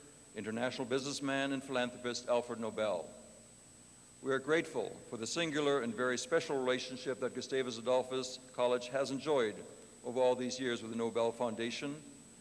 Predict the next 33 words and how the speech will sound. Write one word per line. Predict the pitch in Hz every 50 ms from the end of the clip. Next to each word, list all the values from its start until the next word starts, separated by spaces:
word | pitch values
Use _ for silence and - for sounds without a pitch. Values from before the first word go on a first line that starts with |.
| - - -
and | - 131 -
for | 139 143
its | 135 139
official | 143 135 - 165 170 - 156 151
endorsement | 147 139 123 139 139 139 139 - 110 101 95 - - -
of | 113 107
these | 107 123 117 -
conferences. | - 135 123 120 101 - 104 98 - 98 - - - - - - - - - - - - - - - - - - - - - - - - - - - - - - - - - - -
This | - 151 147 151
has | 156 151 147 -
permitted | 156 143 147 160 165 151
us | 156 151 -
to | - -
convene | - - 143 139 120 147 147 139 117 98 95 90 - - - - - - - - - - - - - -
memorable | 123 139 151 156 151 147 135 135 131
conversations | 131 135 131 123 117 113 113 120 123 127 123 - 127 107 120
over | 117 117 110
the | 107 113
years | 110 117 120 117 113 117 117 117 113 - - - - - - - - - -
with, | 107 98 - - - - - - - -
with | 107 104 104 -
some | - 143 135
of | 131 117
the | 123
leading | 120 120 139 156 156 151 139
thinkers | 143 156 147 123 110 101 101 98 -
at | 135 123
the | - -
forefront | - - 143 139 131 131 - 135 120 120 120 -
of | 117 117 113 98
the | 113
various | 104 101 113 110 107 107 104 -
sciences. | - 107 104 104 101 92 92 - 90 - - - - -